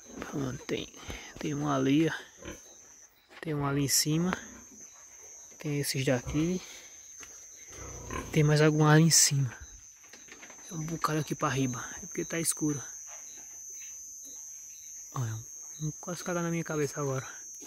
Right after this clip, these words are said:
Olha, outro. Ixi. E pronto, pra mim, a,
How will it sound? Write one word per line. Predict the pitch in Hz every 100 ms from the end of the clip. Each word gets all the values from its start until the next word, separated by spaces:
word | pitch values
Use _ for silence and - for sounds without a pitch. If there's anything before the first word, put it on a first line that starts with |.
| - -
Olha, | 147 135
outro. | 143 131 - 170
Ixi. | 143 - - - - - - - - - - - - - - - - - - - - - - - - - - - - - -
E | 156
pronto, | 143 143
pra | 139 175
mim, | 180 180 202 208
a, | 196